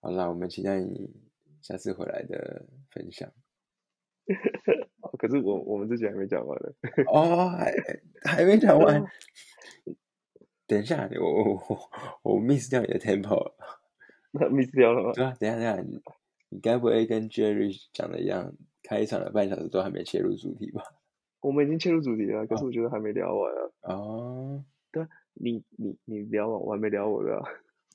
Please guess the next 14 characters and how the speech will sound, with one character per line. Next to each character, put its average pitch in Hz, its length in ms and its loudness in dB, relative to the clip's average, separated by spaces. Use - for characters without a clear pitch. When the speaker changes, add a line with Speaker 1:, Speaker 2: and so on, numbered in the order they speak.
Speaker 1:
哦。 107 760 -2
Speaker 2:
我， - 280 -6
Speaker 1:
请 - 260 -12
说。 127 120 -2
Speaker 2:
我 117 40 2
觉 156 80 2
得 156 80 2
这， - 200 -8
我 123 140 0
最， 147 140 0
我 110 140 0
最 127 140 -2
浪 120 200 -2
费， 113 260 -6